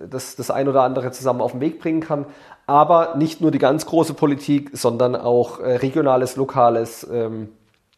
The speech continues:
äh, hab, äh, bei mir gibt's diesen Eu-, Eurodistrikt Pamina, also das ist Südpfalz, Baden und Elsass, und da spricht man darüber, ob man zum Beispiel Projekte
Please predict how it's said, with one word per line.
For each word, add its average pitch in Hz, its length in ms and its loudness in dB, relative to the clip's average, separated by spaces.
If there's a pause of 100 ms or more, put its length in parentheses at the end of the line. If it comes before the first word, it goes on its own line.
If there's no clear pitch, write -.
(240)
äh, 110 260 -2
hab, - 320 -10
äh, 117 100 -2
bei 110 260 -2
mir 135 280 4 (400)
gibt's - 200 -6
diesen 135 220 0
Eu-, 139 320 2
Eurodistrikt 147 680 0
Pamina, 170 600 2
also 127 180 -4
das 117 100 -6
ist 117 160 -12
Südpfalz, 147 720 0
Baden 131 440 4
und 120 80 -6
Elsass, 151 520 4
und 127 60 -6
da 120 80 -2
spricht - 260 -8
man 131 120 -2
darüber, 127 420 4
ob 117 140 -2
man 117 160 -4
zum 117 120 -12
Beispiel 107 420 -4
Projekte 117 680 -2